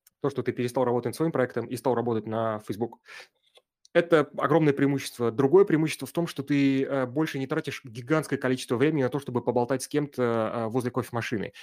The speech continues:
Это страшно полезные разговоры, и мне их не хватает, и это связано с этим недостаток, э, потому что больше твой нетворкинг так быстро и натура-, ну, э, органически не расширяется.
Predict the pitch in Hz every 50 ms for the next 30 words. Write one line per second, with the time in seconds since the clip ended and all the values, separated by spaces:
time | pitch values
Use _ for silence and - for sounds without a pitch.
0 | - - - - 139 139 165 143 - - - - - - 165 170 170 - - -
1 | 143 147 160 143 135 131 123 127 110 127 127 151 196 208 156 131 127 127 135 143
2 | 139 135 139 131 - - 127 127 - 196 175 139 - 123 120 113 110 - 131 131
3 | 131 120 113 117 107 - 117 - 107 107 110 117 120 - 190 190 - 139 - -
4 | - - - - - - - 98 95 95 - - 117 110 - - 127 113 123 113
5 | 120 113 113 117 113 120 135 131 - 113 - - 113 104 - 135 120 101 101 117
6 | 135 - - 113 113 110 107 - 123 123 127 127 139 131 120 110 - 120 113 113
7 | 110 117 - 131 120 117 120 123 127 120 - - - - 110 107 107 120 120 120
8 | 117 117 113 117 113 - 127 117 120 110 104 104 - -